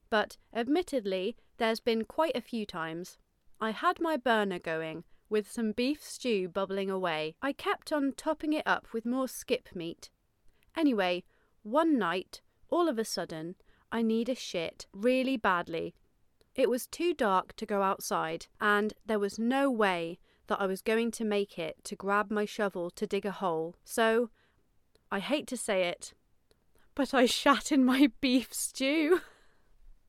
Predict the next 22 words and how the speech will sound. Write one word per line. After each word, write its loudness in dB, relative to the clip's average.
<laughs> -4
Is 4
that 10
not 4
the 6
best 8
sentence 0
in 2
the 4
history 2
of 0
the 0
world? 6
I 4
hate 4
to 2
say 4
it, 0
but 0
I 6
shat 4
in 2